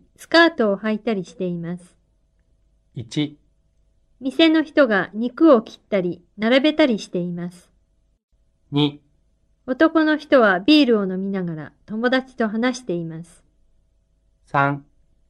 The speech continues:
Speaker 1: ウェイトレスが注文を聞いたり、料理を運んだりしています。
Speaker 2: 四。
Speaker 1: 子供たちが乗り物に乗ったり、ゲームをしたりしています。
Speaker 2: 五。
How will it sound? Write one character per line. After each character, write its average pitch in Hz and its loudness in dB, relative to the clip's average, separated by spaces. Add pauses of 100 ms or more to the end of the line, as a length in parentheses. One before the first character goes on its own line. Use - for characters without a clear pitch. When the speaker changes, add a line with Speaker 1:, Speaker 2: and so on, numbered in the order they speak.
Speaker 1:
ウ 285 -4
ェ 330 6
イ 320 2
ト 240 0
レ 214 -4
ス 196 -12
が 185 -4
注 311 0
文 302 0
を 285 -4
聞 277 -2
い 254 -6
た 247 -2
り、 185 -4 (100)
料 302 4
理 233 0
を 185 -2
運 269 -4
ん - -8
だ 269 2
り 214 -2
し - -20
て 175 -8
い 165 -6
ま 160 -12
す。 - -20 (1200)
Speaker 2:
四。 143 0 (560)
Speaker 1:
子 247 -2
供 302 2
た 254 -2
ち 208 -6
が 190 -4
乗 208 -6
り 262 -2
物 285 -2
に 269 -6
乗 247 -4
っ 247 -6
た 240 -4
り、 170 -4
ゲ 330 4
ー 339 4
ム 233 -2
を 185 -8
し - -18
た 247 -2
り 196 -4
し - -18
て 190 -10
い 170 -8
ま 165 -12
す。 - -20 (1120)
Speaker 2:
五。 139 0